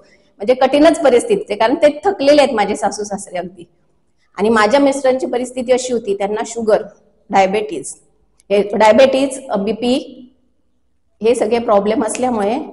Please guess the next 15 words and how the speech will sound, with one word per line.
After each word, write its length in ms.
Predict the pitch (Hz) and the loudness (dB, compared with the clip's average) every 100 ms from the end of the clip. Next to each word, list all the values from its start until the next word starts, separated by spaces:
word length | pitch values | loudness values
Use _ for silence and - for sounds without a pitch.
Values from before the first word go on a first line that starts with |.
| - _ _ _ _ _ - | -20 _ _ _ _ _ -2
त्यांना 680 | 220 240 - - 254 269 269 - | -2 -2 -6 -6 -2 0 -2 -4
मी 120 | 226 | -2
जर 200 | 240 277 | 2 0
घरात 360 | 208 196 220 247 262 | 0 -2 2 2 2
हट्टीपणा 480 | 320 - 262 262 269 | -4 -4 -2 0 0
केला 240 | 262 247 | 0 0
असता 240 | 247 - | -2 -2
आणि 200 | 196 208 | -6 -4
घरात 280 | 214 311 240 247 | -4 0 0 2
जर 100 | 262 | 0
मी 100 | 269 | 0
त्यांना 240 | 262 247 | 0 0
ठेवलं 360 | 247 240 233 247 | 0 0 2 2
असतं 320 | 254 - 180 | -2 -2 -4
तर 60 | - | -4